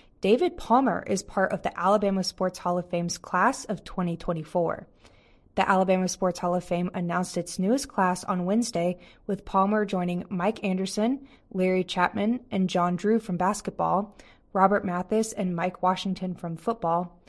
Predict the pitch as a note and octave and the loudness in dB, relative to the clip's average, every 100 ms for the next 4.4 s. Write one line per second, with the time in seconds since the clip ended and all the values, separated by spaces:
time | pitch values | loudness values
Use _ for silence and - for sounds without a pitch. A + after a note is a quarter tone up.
0 | _ _ _ _ _ _ - A3+ A#3 G3 | _ _ _ _ _ _ -2 2 2 4
1 | G3 - A#3+ A#3 A3+ G3+ F#3 F3+ F3 F#3+ | 2 2 0 0 0 -2 -2 -2 -2 -4
2 | - B3+ B3+ - - F#3 - G3 G#3 - | -2 0 0 -2 -4 -4 -2 0 0 2
3 | A3+ G#3 F3 F3 - F3 E3+ E3+ F#3 - | 2 2 2 0 -4 -4 -4 -2 -2 -2
4 | D#3+ - - | -2 -2 -6